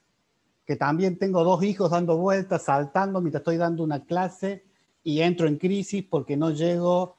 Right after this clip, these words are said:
a preparar lo que tuviera que preparar o corregir lo que tendría que corregir.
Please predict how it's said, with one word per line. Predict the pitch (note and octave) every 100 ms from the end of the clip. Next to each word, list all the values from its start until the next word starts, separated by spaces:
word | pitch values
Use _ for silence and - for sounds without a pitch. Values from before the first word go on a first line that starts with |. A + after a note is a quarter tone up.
| _ -
a | D3+ D#3
preparar | C#3 A#2+ C3 C#3+ E3 E3+
lo | D#3
que | D3
tuviera | A#2+ C3+ D#3 D3
que | C#3
preparar | B2 B2 B2+ C#3 D3 C#3
o |
corregir | B2+ A2+ A#2 D3
lo | C3
que |
tendría | B2 A#2 B2 C3+ B2
que | A2+
corregir. | A2+ A2+ A#2 C#3+ D#3